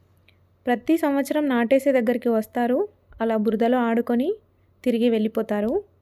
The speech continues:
కానీ ఈసారి అలా కుదరదు. ఖచ్చితంగా వీళ్ళతో పాటు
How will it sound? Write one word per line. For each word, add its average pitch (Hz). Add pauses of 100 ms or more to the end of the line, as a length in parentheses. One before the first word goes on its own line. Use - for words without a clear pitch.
(420)
కానీ 240
ఈసారి 233
అలా 220
కుదరదు. 220 (680)
ఖచ్చితంగా 254
వీళ్ళతో 240
పాటు 233